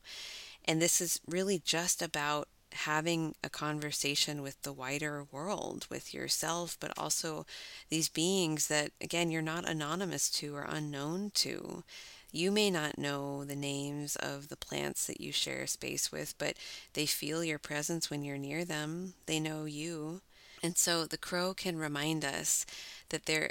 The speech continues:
again, is more than meets the eye, almost always, and that we don't have to live in these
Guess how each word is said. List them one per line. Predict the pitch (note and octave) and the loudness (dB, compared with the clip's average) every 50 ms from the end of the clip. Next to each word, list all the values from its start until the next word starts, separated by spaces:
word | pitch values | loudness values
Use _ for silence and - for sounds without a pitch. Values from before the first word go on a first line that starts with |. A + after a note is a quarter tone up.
| - - | 0 -2
again, | D3+ - E3 E3 D#3+ | -2 0 2 2 2
is | D#3+ D3+ - - | 2 2 0 0
more | D#3+ D#3 D#3+ D#3+ E3+ F3+ F#3 F#3 F#3 F3+ - - - - - - _ - | -2 -2 -2 0 2 2 2 2 0 -2 -4 -10 -20 -20 -20 -14 _ -2
than | E3 D#3+ | 0 2
meets | D#3 D3+ D3 C#3+ - - | 2 2 2 2 2 0
the | - D#3+ D#3 D3+ | 0 0 0 0
eye, | C#3+ C3 C3+ C#3 C#3+ D3+ E3 F#3+ G3 F#3 - - | 0 0 0 -2 -4 -4 -6 -6 -8 -8 -4 -4
almost | D#3 D#3+ D#3+ E3 E3 F3 E3+ - - - | -2 0 0 0 0 2 0 0 -2 -2
always, | - C#3+ D3 D3 D3 D3 C#3+ C#3+ D3+ E3+ F#3+ A3+ A3+ - - - - - - - - - - - - - - | -4 -4 -4 -4 -4 -4 -2 -2 -2 -2 -2 -4 -2 -2 -2 -2 -4 -6 -12 -18 -18 -18 -18 -18 -18 -2 2
and | F3 E3+ E3+ E3 | 4 4 6 6
that | E3+ E3+ - - | 4 2 2 0
we | E3 E3+ | 0 2
don't | E3+ F#3+ F#3 F3 | 4 4 4 4
have | E3+ - F3+ F3 E3 - | 2 0 -2 -2 -2 -2
to | - - D#3+ | -2 -4 -2
live | D3+ D3+ D#3+ E3+ F3 F3 E3 | 0 2 4 4 4 4 4
in | F3 E3 D#3+ | 2 2 2
these | D#3 D3+ D3+ D3+ D3+ D3+ D3+ D3 - - | 2 0 0 0 0 2 4 4 4 2